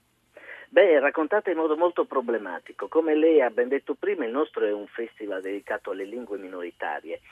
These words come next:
e buona parte dei film che noi presentiamo nella nostra rassegna è dedicato proprio ai curdi, cioè a quella, eh, popolazione che da tantissimi anni lotta per l'indipendenza e che oggi è in prima linea nella lotta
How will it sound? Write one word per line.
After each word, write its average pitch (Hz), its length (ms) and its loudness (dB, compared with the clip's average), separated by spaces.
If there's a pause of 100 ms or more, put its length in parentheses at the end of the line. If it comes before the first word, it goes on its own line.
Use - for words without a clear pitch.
(180)
e 127 120 2
buona 190 240 0
parte 175 360 0
dei 107 140 -4
film 123 400 -8
che 104 100 -16
noi 110 200 -10
presentiamo 104 680 -8
nella 101 240 -8
nostra 123 340 -6
rassegna 110 600 -8
è 151 140 -2
dedicato 147 680 -6
proprio 135 480 -2
ai 131 180 0
curdi, - 600 -2 (460)
cioè 143 320 4
a 120 180 -2
quella, 113 800 0
eh, 98 340 -6
popolazione 135 1000 0
che 131 380 -2
da 95 120 -6
tantissimi 113 760 -8
anni 170 360 -4
lotta 120 360 -4
per 110 180 -4
l'indipendenza 104 920 -8
e 113 80 -6
che 180 160 -2
oggi 127 260 -6
è 127 60 -2
in 117 240 -8
prima 185 260 -2
linea 135 460 -4
nella 107 400 -4
lotta 107 360 -4